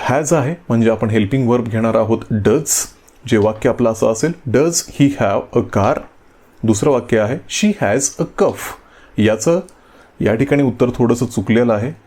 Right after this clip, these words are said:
इथं एक चूक झालेली आहे. ती चूक अशी आहे की does आपण घेतलं बरोबर, कारण या ठिकाणी she होतं,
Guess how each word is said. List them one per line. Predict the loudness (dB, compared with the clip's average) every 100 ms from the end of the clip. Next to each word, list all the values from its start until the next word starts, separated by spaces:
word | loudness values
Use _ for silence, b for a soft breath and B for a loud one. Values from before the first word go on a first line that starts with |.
| -4
इथं | -2 0
एक | -2 -2
चूक | -2 0
झालेली | 2 0 2 2
आहे. | 0 0
ती | -2
चूक | -2 0
अशी | 0 2 0
आहे | 0 -2
की | -2
does | 0 2 2
आपण | 0 0 0
घेतलं | 0 0 2
बरोबर, | 2 2 0
कारण | 0 0 2
या | 2
ठिकाणी | 0 0 0 0
she | -2 -2 0
होतं, | 0 0 -2